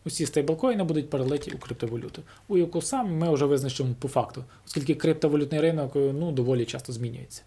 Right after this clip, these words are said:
Якщо вам подобається такий контент, підписуйтесь на канал і тисніть на дзвіночок. Якщо відео вам сподобалось, поставте вподобайку і напишіть коментар. Так ви підтримуєте розвиток каналу. Якщо ваші друзі також цікавляться інвестуванням,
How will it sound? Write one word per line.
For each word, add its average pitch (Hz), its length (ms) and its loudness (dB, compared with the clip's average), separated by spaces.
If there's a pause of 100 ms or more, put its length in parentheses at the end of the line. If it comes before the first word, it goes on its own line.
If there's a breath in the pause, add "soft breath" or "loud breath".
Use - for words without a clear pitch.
(140)
Якщо 190 160 2
вам 180 80 2
подобається 175 380 2
такий 165 160 0
контент, 180 480 2
підписуйтесь 160 500 -2
на 151 80 -2
канал 165 360 -2
і 139 60 -10
тисніть 131 340 -2
на 123 60 -6
дзвіночок. 117 480 -10
Якщо 156 220 -2
відео 131 200 2
вам 120 80 0
сподобалось, 190 520 -2
поставте 127 360 -4
вподобайку 165 600 -2
і 131 40 -6
напишіть 131 480 -8
коментар. 120 440 -6 (600 loud breath)
Так 175 220 0
ви 185 80 2
підтримуєте 156 640 0 (100)
розвиток 131 440 0
каналу. 123 260 -12 (240)
Якщо 165 180 -2
ваші 165 200 2
друзі 139 280 2
також 127 280 0
цікавляться 165 400 -2
інвестуванням, 233 560 -2